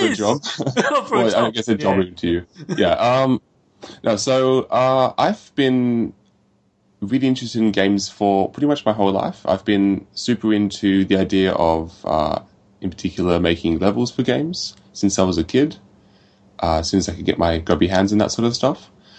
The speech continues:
Speaker 1: Um, but I've only been making games seriously for about, uh, a year or two years now. Uh, and so far I've mostly been working on games that have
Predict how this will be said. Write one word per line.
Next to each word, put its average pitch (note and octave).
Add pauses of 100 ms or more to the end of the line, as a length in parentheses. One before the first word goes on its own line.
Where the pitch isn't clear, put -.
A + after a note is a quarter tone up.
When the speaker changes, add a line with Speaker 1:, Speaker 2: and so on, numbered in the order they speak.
(420)
Speaker 1:
Um, G#2+
but A2+
I've A#2+
only D3+
been D#3
making A2+
games G#2 (640)
seriously A2+
for G2
about, - (100)
uh, D#2
a E2
year F#2
or E2
two F2
years D#2+
now. D2+ (720)
Uh, D#2+ (840)
and F#2
so -
far D#3+
I've A2
mostly G2
been F#2
working F#2
on E2+ (720)
games F2+
that F2
have E2